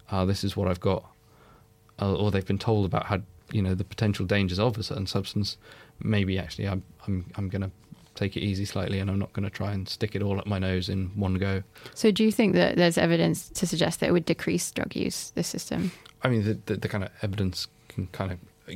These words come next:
Speaker 1: go both ways, really. I mean, certainly in the fact that we took drugs out of circulation at Secret Garden Party, that's, you know, by the number of samples that we, and not just we took some drugs out of circulation, but we took some of the most, potentially most harmful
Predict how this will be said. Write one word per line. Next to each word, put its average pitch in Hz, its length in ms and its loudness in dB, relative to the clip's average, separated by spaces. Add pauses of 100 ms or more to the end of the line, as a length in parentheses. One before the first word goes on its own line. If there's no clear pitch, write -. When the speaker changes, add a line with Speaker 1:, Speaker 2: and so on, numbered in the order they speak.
(200)
Speaker 1:
go 98 320 2 (380)
both 110 260 -4
ways, 107 240 -6
really. 107 180 -2
I 110 100 2
mean, 110 180 2 (320)
certainly 120 320 4
in 107 100 4
the 101 80 2
fact 104 140 -2
that 104 80 -2
we 110 100 2
took - 480 -4 (680)
drugs 104 320 2 (120)
out 101 200 2
of 92 360 -4 (340)
circulation 95 720 -2
at 107 120 -8
Secret - 260 -6
Garden 92 220 -2
Party, 101 280 -6
that's, - 440 -4 (640)
you 104 100 -2
know, 95 60 -6
by 95 180 0
the 98 180 0
number 98 240 4
of 90 80 -2
samples 95 260 0
that - 80 -2
we, 101 120 0
and 104 260 2
not 120 140 4
just - 300 0 (420)
we 101 100 2
took - 180 -2
some 95 160 0
drugs 95 240 2
out - 80 -2
of - 60 -6
circulation, 101 420 -2
but 113 120 0
we 107 80 0
took - 320 0 (500)
some - 180 -2
of 90 60 2
the 87 60 4
most, 92 280 0
potentially 104 400 0
most 92 200 -2
harmful 101 580 0